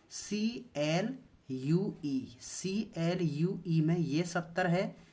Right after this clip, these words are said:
तो ये भी सत्तर होगा। क्यों होगा? क्योंकि सम्मुख कोण है। तो हम क्या करेंगे, चतुर्भुज सीएलयू में, देखिए सॉल्व करते हैं इसको नवे को। तो चतुर्भुज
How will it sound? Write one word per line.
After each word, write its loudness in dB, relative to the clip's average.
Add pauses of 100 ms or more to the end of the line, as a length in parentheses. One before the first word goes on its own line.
(220)
तो 0
ये 2
भी 2
सत्तर -2
होगा। 0 (640)
क्यों 2
होगा? 4 (320)
क्योंकि -4 (380)
सम्मुख 0
कोण 0
है। -6 (420)
तो -2
हम 0
क्या 0
करेंगे, -2 (320)
चतुर्भुज 0
सीएलयू 0
में, 2 (380)
देखिए -2
सॉल्व -2
करते -4
हैं -4
इसको -8
नवे -2
को। -8 (720)
तो -4
चतुर्भुज 0